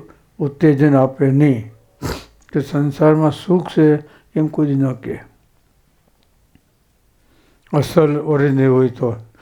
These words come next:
ડુપ્લિકેટ હોય તો બીજાને ફસાવી દે, બીજાને ફસાવી દે. એટલે સાંખ્ય શાસ્ત્ર સાધુ,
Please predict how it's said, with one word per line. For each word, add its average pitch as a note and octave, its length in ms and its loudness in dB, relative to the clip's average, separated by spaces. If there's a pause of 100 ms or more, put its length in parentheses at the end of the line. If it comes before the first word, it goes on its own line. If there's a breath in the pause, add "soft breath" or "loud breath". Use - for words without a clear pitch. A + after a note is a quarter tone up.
(200 soft breath)
ડુપ્લિકેટ C#3 600 2
હોય C#3 360 4 (420 soft breath)
તો D#3 100 2
બીજાને D3+ 640 4 (760)
ફસાવી C#3 460 0
દે, G#2 340 -12 (2500 soft breath)
બીજાને D3+ 240 2
ફસાવી C3 400 -2
દે. A#2 80 -6
એટલે - 2000 -10
સાંખ્ય D#3+ 520 0
શાસ્ત્ર D3 420 2
સાધુ, C3 600 0